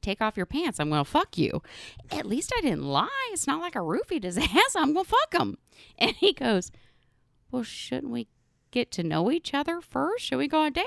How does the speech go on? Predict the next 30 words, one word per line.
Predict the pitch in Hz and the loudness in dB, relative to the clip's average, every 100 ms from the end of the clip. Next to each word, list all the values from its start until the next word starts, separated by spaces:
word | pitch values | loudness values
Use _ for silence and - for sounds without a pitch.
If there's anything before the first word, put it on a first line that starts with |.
| 587 | -2
I'm | 415 | -2
like, | 466 427 | 0 4
"Dude, | 554 571 | 6 6
I'm | 415 | 2
just | 440 453 | 0 0
gonna | 440 | 2
fuck | - 587 - | 6 6 6
you. | - 240 | 8 10
I | 208 240 | 10 10
don't | 523 539 427 - | 10 10 10 8
know | - | 4
what, | 202 220 - - - - | 6 6 4 -4 -20 -10
what | - 214 | -4 0
you're | 254 277 | 2 4
talking | 185 175 415 | 6 6 4
about | 170 170 | 2 4
with | 185 170 | 4 0
this | 170 | -4
date | 143 170 - | 2 2 2
shit. | - - 147 - - - - - - - - _ - _ - | 0 0 2 2 0 -10 -16 -18 -20 -20 -20 _ -20 _ -6
Just | 494 605 | -2 2
fucking | 659 679 659 523 | 4 6 4 4
drop | 453 - - | 4 4 2
your | 480 | -2
pants." | - 466 622 508 285 | 0 0 2 0 0
<laughs> | |
And | 269 - | 0 2
he's | 539 494 453 | 2 2 0
like, | 415 - - - - - | -2 -2 -16 -20 -16 -2
"No, | 269 | 2